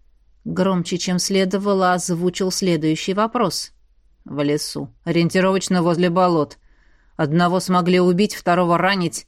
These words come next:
и сейчас транспортируют обратно. Выезжай немедленно, ты нужен здесь!» Последовал строгий приказ. «Буду в самое ближайшее время. Прихвати с собой свои боевые артефакты!»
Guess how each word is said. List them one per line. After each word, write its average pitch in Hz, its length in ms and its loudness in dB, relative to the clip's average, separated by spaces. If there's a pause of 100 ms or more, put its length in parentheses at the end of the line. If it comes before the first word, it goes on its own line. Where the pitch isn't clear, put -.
(160)
и 175 120 0
сейчас 196 380 0
транспортируют 190 840 2
обратно. 180 600 0 (260)
Выезжай 165 520 2
немедленно, 165 640 0
ты 175 160 2
нужен 170 380 4
здесь!» 151 540 0 (760)
Последовал 180 640 -2
строгий 160 460 -2
приказ. 170 580 -4 (920)
«Буду 160 400 -2
в - 60 -10
самое 147 320 -2
ближайшее 156 520 0
время. 147 460 0 (200)
Прихвати 202 520 2
с 220 80 -2
собой 202 360 0
свои 196 300 2
боевые 208 480 4
артефакты!» 214 880 -2